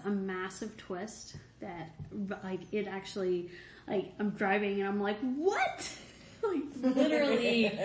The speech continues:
Speaker 1: like, "Oh my God, did not see that coming." So, um, yeah,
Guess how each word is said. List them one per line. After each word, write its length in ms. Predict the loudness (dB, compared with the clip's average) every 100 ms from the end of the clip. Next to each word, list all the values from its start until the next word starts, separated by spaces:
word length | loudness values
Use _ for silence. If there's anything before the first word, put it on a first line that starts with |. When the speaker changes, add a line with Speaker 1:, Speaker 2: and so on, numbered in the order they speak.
| -2 -2
Speaker 1:
like, 140 | -4 0
"Oh 320 | 4 6 6 4
my 240 | 4 2
God, 320 | 2 2 4
did 120 | 6
not 340 | 4 6 2 2
see 160 | 0 2
that 240 | 0 0
coming." 320 | -2 0 -2 -6 -12 -18 -20 -18 -6
So, 320 | 0 2 2
um, 320 | 4 2 0 -8 -16 -20 -20 -20 -10 -6
yeah, 220 | -4